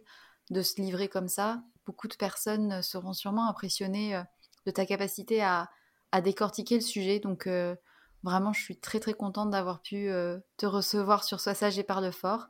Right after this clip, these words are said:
Euh, je pense sincèrement que tu as tout pour, euh, t'en sortir et dire un jour, « Ben, oui, ça a fait partie de ma vie et ça n'est plus un besoin. »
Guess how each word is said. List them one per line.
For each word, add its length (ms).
Euh, 720
je 100
pense 400
sincèrement 600
que 120
tu 260
as 100
tout 380
pour, 360
euh, 260
t'en 140
sortir 540
et 100
dire 320
un 100
jour, « 300
Ben, 420
oui, 220
ça 180
a 60
fait 120
partie 360
de 40
ma 140
vie 300
et 220
ça 300
n'est 140
plus 260
un 120
besoin. » 440